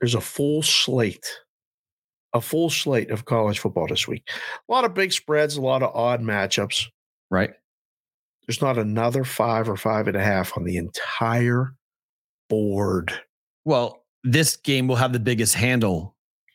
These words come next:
Speaker 2: of the day, will it not?
Speaker 1: Um, no.
Speaker 2: What
Speaker 1: Well,
Speaker 2: beats it?
Speaker 1: what,
Speaker 2: What
Speaker 1: hold on, wait. The time slot. No, it might.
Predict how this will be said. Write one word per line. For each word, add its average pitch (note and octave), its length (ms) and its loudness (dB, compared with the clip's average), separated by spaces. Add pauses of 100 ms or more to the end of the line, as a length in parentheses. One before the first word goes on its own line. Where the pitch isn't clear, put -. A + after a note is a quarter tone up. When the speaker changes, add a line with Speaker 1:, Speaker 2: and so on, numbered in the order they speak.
(160)
Speaker 2:
of G#2 120 0
the G#2 100 2
day, A2+ 240 2
will F2 180 0
it D2+ 60 -2
not? G2 300 0 (1080)
Speaker 1:
Um, E3+ 800 2 (640)
no. D3+ 460 0 (1200)
Speaker 2:
What D#3 140 -4
Speaker 1:
Well, F#3 140 2
Speaker 2:
beats C3+ 180 -2
it? - 100 -10
Speaker 1:
what, D#3+ 240 2
Speaker 2:
What C3+ 60 -2
Speaker 1:
hold D3 160 2
on, C3 100 0
wait. B2+ 200 -2
The - 80 -6
time D#3 300 -2
slot. B2+ 300 -4
No, E3 220 2
it A3+ 120 0
might. A3+ 260 0